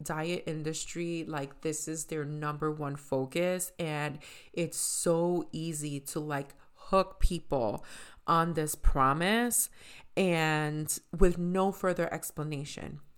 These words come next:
right? Because just because you're thin,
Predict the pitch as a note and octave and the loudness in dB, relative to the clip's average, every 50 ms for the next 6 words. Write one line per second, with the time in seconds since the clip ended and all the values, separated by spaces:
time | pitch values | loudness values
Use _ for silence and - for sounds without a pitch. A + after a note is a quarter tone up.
0 | - - D#3 D3 D3 D#3 D#3+ - - - _ _ _ _ _ - - - - - | -8 -2 2 2 4 2 2 0 -6 -18 _ _ _ _ _ -20 -20 -20 -20 -20
1 | - - - - - - F3 E3 F3 E3+ - - F#3 E3+ E3 D#3+ D#3 D3+ D#3 D#3 | -20 -20 -20 -20 -14 -6 0 2 2 2 2 0 2 4 4 4 2 2 0 -2
2 | - - - - - - - - - - - D3 D3+ E3+ E3+ E3+ F3 - B3 A3+ | -6 -8 -10 -14 -20 -20 -20 -20 -20 -16 -6 2 4 6 6 6 2 -2 -4 -4
3 | - - G#3+ G#3 G3 F3 E3+ D#3+ D#3+ - - - E3 D3 C#3+ D3+ E3 G#3+ C4 E4 | -2 -2 -2 -2 0 0 0 -2 -2 -4 -2 0 0 0 0 -2 -4 -6 -6 -8